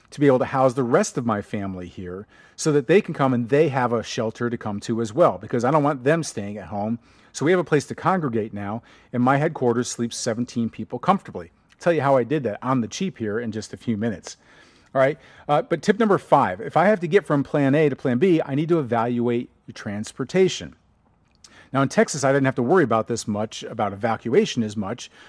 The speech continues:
because I was in a very rural area. I was very self-sufficient. I was mostly off the grid. I was able to be able to handle myself out there without fear of other people coming by and looting or anything like that. In Florida, I have a lot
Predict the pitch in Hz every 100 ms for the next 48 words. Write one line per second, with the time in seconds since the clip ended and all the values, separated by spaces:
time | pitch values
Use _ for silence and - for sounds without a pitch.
0 | _ 135 143 143 131 117 120 156 143 147
1 | 143 117 113 117 113 104 110 143 147 -
2 | 135 131 110 107 - 117 120 110 101 117
3 | 147 151 147 123 - 110 98 98 104 -
4 | - - 135 139 - 170 180 165 143 143
5 | 139 135 104 160 196 156 117 117 123 110
6 | - 107 107 110 104 139 175 175 - 151
7 | 151 151 127 123 131 127 - 123 131 -
8 | 123 117 107 107 110 110 104 95 - -
9 | _ 139 156 147 139 123 - 214 196 165
10 | 143 123 110 - 98 - _ _ _ -
11 | _ 139 131 - 208 269 151 120 113 -
12 | _ _ _ _ - 143 180 165 160 151
13 | 208 220